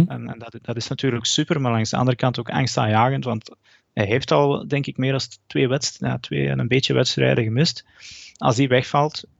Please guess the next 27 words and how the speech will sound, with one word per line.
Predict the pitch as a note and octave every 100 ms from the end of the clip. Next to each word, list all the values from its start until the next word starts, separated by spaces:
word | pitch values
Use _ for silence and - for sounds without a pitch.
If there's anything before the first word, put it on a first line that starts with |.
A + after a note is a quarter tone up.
| _
mm, | - - D3+ -
ja, | - A#2 A#2
het | -
is | C#3
te | -
hopen | A#2 B2 C#3
dat, | C3 B2+ -
ehm, | C3 B2 B2 B2 B2 - - - - - - - -
Allen | C3+ C3
Lazard | B2+ A#2 G#2+ A2+ C#3+ - - -
deze | C#3 C#3 C3
week | C#3 C#3+
of | C#3+
volgende | - C3+ C3
week | C3
kan | C3 A#2+
terugkomen | - A2+ - C3 B2+
om | - B2
toch | A#2+ B2+ A2+
dat | - B2
receiving | A#2 - B2+ A#2+
corps | A2+ B2+ A#2
wat | C3 -
terug | C3+ A#2+
te | C3
gaan | A#2 A2+
versterken. | A#2+ - B2+ C3 C#3